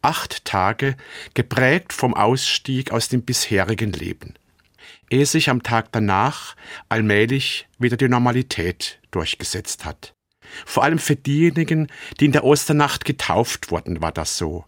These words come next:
Für die sollte dann ein neues Leben beginnen. Gestern war wieder dieser Sonntag, eine Woche nach Ostern.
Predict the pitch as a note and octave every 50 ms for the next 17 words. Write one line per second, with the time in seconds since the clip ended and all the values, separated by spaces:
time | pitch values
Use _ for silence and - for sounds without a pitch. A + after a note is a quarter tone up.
0 | _ _ - - - - - - - - A#2+ A2 - C3+ D3+ F3 E3+ - - C#3+
1 | C3+ B2+ C#3 C3+ - G#2+ G2+ G#2 A2+ - - A#2 A2+ A2 F#2 F2+ G2 G#2+ A2 -
2 | - - - E2+ D2+ F2+ G2 - G2+ E2 - _ - - - - D2+ D2 D2 D2
3 | D2 C#2 _ _ _ _ _ _ _ _ _ _ _ _ _ _ _ _ - -
4 | - - - _ - - B2+ B2 - - D#3+ C#3+ C3 C#3 C3 G#2 A#2+ C#3+ C#3+ D3
5 | C3+ - A#2+ - - G#2 - - - G#2+ G#2 G#2 - - - G2 F2+ - - -
6 | - - - G2 G2 G2 G2 G2+ E2 F2+ F2+ - - F2+ D2 - - F2 F2 -
7 | - - F2 E2+ - - - - E2 D2+ D2